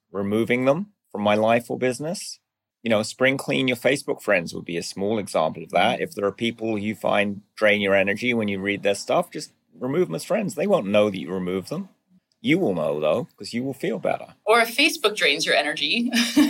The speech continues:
Speaker 1: Or
Speaker 2: maybe
Speaker 1: just
Speaker 2: re-,
Speaker 1: remove Facebook,
Speaker 2: Exactly.
Speaker 1: yes.
Speaker 2: Yeah.
Speaker 1: So, um, I also do yoga and I meditate.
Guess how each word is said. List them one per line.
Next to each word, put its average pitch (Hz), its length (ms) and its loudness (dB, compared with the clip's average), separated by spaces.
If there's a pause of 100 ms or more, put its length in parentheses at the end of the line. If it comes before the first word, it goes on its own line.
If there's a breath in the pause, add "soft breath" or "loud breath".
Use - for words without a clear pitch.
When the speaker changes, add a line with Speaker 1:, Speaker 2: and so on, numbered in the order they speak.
(120)
Speaker 1:
Or 117 140 6
Speaker 2:
maybe 123 100 6
Speaker 1:
just 143 240 2
Speaker 2:
re-, 143 60 4
Speaker 1:
remove 156 220 4
Facebook, 156 460 4
Speaker 2:
Exactly. 113 220 0
Speaker 1:
yes. - 440 0 (480 soft breath)
Speaker 2:
Yeah. - 160 -14
Speaker 1:
So, 110 680 6
um, 104 320 6
I 120 160 6
also 120 280 4
do 98 120 -2
yoga 95 420 2
and 92 100 0
I 90 60 0
meditate. 87 760 0